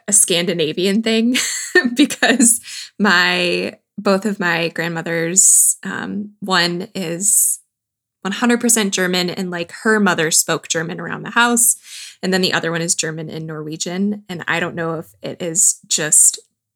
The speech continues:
a part of the culture to be unsentimental, but also really sassy and then sometimes sweet. Like, they have their sweet moments, but my grandmas are stubborn.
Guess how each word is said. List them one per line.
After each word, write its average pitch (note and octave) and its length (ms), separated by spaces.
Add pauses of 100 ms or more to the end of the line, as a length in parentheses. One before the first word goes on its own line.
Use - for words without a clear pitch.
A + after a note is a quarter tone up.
(420)
a - 60
part F3 260
of E3+ 60
the F3 80
culture A3+ 680 (220)
to B3 280
be B3 500 (720)
unsentimental, B3+ 720
but B3+ 180
also A3+ 400
really A#3+ 380
sassy B3+ 760
and C#4 200
then D4+ 240
sometimes D#4+ 760
sweet. E4+ 480
Like, C#4+ 220
they D#4 120
have D#4+ 280
their C#4+ 120
sweet - 320
moments, G3 380
but - 280
my G#3 260 (180)
grandmas G#3+ 380
are D#4 120
stubborn. F#3+ 840